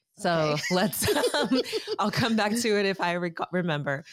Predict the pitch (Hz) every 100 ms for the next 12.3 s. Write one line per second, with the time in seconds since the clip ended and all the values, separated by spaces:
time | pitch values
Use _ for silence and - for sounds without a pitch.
0 | - - - 180 160 - 165 151 143 -
1 | 165 196 190 185 170 147 156 147 143 151
2 | 143 151 - 147 151 135 131 127 - 131
3 | - 135 127 143 123 123 - 127 - -
4 | 127 - 127 113 123 - 131 139 135 -
5 | 147 139 147 139 127 123 _ _ _ 160
6 | 208 196 156 160 180 151 - - - -
7 | 143 151 123 120 117 131 120 120 - 139
8 | 127 123 - 123 123 - 127 - 127 117
9 | 135 - 151 131 120 123 - 135 127 113
10 | 110 - 117 _ - _ 151 131 127 -
11 | - - - - - - - _ 202 233
12 | 254 302